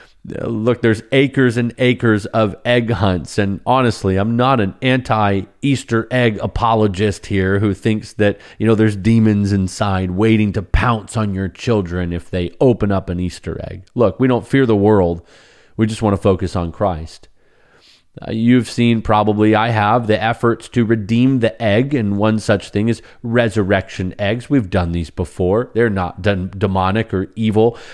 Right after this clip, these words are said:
You have these eggs, and you open an egg for a dozen days, and each one has an object that's linked to Passion Week, and you've got nails, and you've got a scourging whip, and you've got a crown of thorns, you've got a rooster for when Peter denied the Lord, and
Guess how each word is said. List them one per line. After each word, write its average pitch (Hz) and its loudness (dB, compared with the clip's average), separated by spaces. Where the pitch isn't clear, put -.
You 113 2
have 107 0
these 104 0
eggs, 110 0
and 101 0
you 104 -4
open 113 2
an 107 2
egg 110 0
for 107 2
a 98 0
dozen 107 0
days, 104 -2
and 92 -6
each 120 -4
one 107 0
has 101 -4
an 92 -6
object 113 -2
that's 104 -6
linked 104 -2
to 92 -6
Passion 104 -4
Week, 107 -4
and 87 -8
you've 113 -6
got 101 -6
nails, 107 0
and 92 -4
you've 110 -2
got 107 -2
a 90 -6
scourging 110 0
whip, 110 0
and 87 -8
you've 107 -2
got 107 -2
a 95 -6
crown 117 0
of 95 -2
thorns, 110 0
you've 113 -10
got 117 0
a 98 0
rooster 113 2
for 110 -4
when 95 -2
Peter 113 -2
denied 104 -2
the 98 -2
Lord, 104 2
and 95 -6